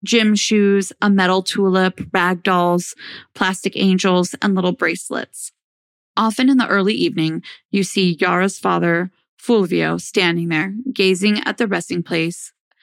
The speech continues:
of his parents and his daughter. And that's where our main article by Tobias Jones for The Guardian ends. It was written in twenty fifteen, so the story has gone on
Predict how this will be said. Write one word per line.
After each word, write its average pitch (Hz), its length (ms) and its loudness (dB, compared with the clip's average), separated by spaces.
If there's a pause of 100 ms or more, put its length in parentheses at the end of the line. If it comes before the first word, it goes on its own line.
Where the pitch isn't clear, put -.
(360)
of 190 140 -2
his 185 160 -4
parents 190 600 -2 (300)
and 180 160 -4
his 175 160 -10
daughter. - 460 -6 (760)
And 240 160 4
that's 254 240 -2
where 370 140 0
our 240 380 2
main 185 320 2
article 190 760 0
by 175 220 0
Tobias 180 560 0
Jones 180 320 0
for 196 140 -6
The 190 80 -2
Guardian 185 460 2
ends. 180 680 0 (500)
It 208 140 0
was 196 240 -2
written 233 300 4
in 202 340 2
twenty 202 360 0
fifteen, 277 580 0 (600)
so 220 480 0
the 247 100 2
story 277 380 2
has 214 320 0
gone 214 240 0
on 190 400 0